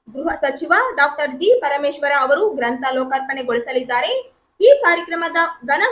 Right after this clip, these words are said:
ಉಪಸ್ಥಿತಿಯನ್ನು ವೈದ್ಯಕೀಯ ಹಾಗೂ ಜಿಲ್ಲಾ ಉಸ್ತುವಾರಿ ಸಚಿವ ಡಾಕ್ಟರ್ ಶರಣ್ ಪ್ರಕಾಶ್ ಪಾಟೀಲ್, ಕನ್ನಡ ಮತ್ತು ಸಾಂಸ್ಕೃತಿಕ ಇಲಾಖೆ ಸಚಿವ ಶಿವರಾಜ್ ಎಸ್ ತಂಗಡಗಿ ಹಾಗೂ ತೆಲಂಗಾಣ ರಾಜ್ಯದ ಉಪಮುಖ್ಯಮಂತ್ರಿ ಮಲ್ಲುಪಟ್ಟಿ ವಿಕ್ರಮಾರ್ಕ,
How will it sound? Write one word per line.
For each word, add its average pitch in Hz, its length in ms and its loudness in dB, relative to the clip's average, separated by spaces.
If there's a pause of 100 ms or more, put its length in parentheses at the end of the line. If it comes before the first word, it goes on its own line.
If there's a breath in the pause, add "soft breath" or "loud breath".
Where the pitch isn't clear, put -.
ಉಪಸ್ಥಿತಿಯನ್ನು 294 880 -2
ವೈದ್ಯಕೀಯ 269 460 0
ಹಾಗೂ 294 640 0 (140)
ಜಿಲ್ಲಾ 480 420 2
ಉಸ್ತುವಾರಿ 349 400 0
ಸಚಿವ 349 380 -4
ಡಾಕ್ಟರ್ 269 420 0
ಶರಣ್ 453 280 -2
ಪ್ರಕಾಶ್ 359 380 -2
ಪಾಟೀಲ್, 320 360 -2
ಕನ್ನಡ 427 340 0
ಮತ್ತು 285 300 -4
ಸಾಂಸ್ಕೃತಿಕ 294 600 -4 (120)
ಇಲಾಖೆ 277 320 -4
ಸಚಿವ 269 340 -6 (680)
ಶಿವರಾಜ್ 508 480 0
ಎಸ್ 320 360 -2 (320)
ತಂಗಡಗಿ 415 800 0
ಹಾಗೂ 370 460 0
ತೆಲಂಗಾಣ 294 520 0
ರಾಜ್ಯದ 285 400 0 (120)
ಉಪಮುಖ್ಯಮಂತ್ರಿ 285 1040 -4 (180)
ಮಲ್ಲುಪಟ್ಟಿ 392 840 2
ವಿಕ್ರಮಾರ್ಕ, 285 580 -2